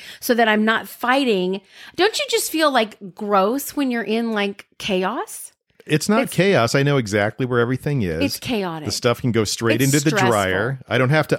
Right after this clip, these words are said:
Speaker 2: unbut-, so you, when you hang up clothes, you, like, un-, you button the buttons, and so
Speaker 1: Yeah,
Speaker 2: then
Speaker 1: so they'll
Speaker 2: there's
Speaker 1: stay
Speaker 2: all
Speaker 1: on the hanger nicely.
Speaker 2: extra steps that have to go through to take them off the hanger to put them back in the dryer. Then I'm, then I'm just gonna put 'em on. So
Speaker 1: Hey, Ted.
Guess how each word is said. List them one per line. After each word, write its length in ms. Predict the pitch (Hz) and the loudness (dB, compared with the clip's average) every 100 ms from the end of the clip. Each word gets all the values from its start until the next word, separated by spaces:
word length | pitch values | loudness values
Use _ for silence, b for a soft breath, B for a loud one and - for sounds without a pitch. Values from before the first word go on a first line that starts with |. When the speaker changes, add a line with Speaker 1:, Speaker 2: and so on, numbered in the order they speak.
| 135 | 0
Speaker 2:
unbut-, 320 | 160 160 135 B B | 2 2 -2 B B
so 120 | - 143 | -6 -2
you, 60 | |
when 160 | 156 156 | 2 4
you 100 | 196 | 4
hang 220 | 185 190 | 2 2
up 100 | 147 | 0
clothes, 300 | - 156 120 | 2 2 4
you, 80 | 113 | 2
like, 180 | 113 - | 0 0
un-, 140 | 127 - | -6 -2
you 120 | 117 | -2
button 560 | 110 123 131 101 92 95 - | 0 0 0 -2 -4 -6 -6
the 80 | |
buttons, 440 | 101 120 113 92 90 | -2 -2 -2 -6 -4
and 100 | 101 | -4
so 160 | - 123 | 0 2
Speaker 1:
Yeah, 80 | 123 | 4
Speaker 2:
then 80 | |
Speaker 1:
so 100 | 131 | 2
they'll 120 | 359 226 | 2 2
Speaker 2:
there's 120 | 123 | 2
Speaker 1:
stay 120 | - | 2
Speaker 2:
all 80 | - | 4
Speaker 1:
on 160 | - 339 | 4 2
the 120 | 339 | 0
hanger 420 | 339 392 480 392 | -2 -2 0 0
nicely. 180 | 254 185 | 2 0
Speaker 2:
extra 380 | 175 - 202 160 | 0 -2 0 2
steps 640 | 151 151 160 135 - - | 0 0 2 0 -2 -6
that 180 | 120 113 | -6 -4
have 260 | 101 117 | -2 -2
to 100 | - | -2
go 160 | 110 120 | 2 2
through 200 | 117 127 | 2 2
to 80 | 107 | 2
take 200 | - 131 | 0 0
them 140 | 123 | 0
off 200 | 107 143 | 0 0
the 80 | 143 | 2
hanger 160 | 127 117 | 2 2
to 80 | 104 | 0
put 160 | - | -2
them 100 | 113 | 0
back 280 | 107 139 165 | 2 2 2
in 40 | 147 | 0
the 60 | |
dryer. 320 | 101 107 95 | 0 2 2
Then 140 | 107 113 | 2 2
I'm, 240 | 120 110 | 0 0
then 120 | 107 123 | 2 2
I'm 100 | 123 | 2
just 160 | 117 | 0
gonna 120 | 117 | 0
put 160 | 104 110 | 0 2
'em 80 | 104 | 2
on. 260 | 110 73 76 | 2 0 -2
So 260 | - 87 | 0 2
Speaker 1:
Hey, 80 | 208 | 2
Ted. 400 | 196 202 175 202 | -2 -4 -4 -8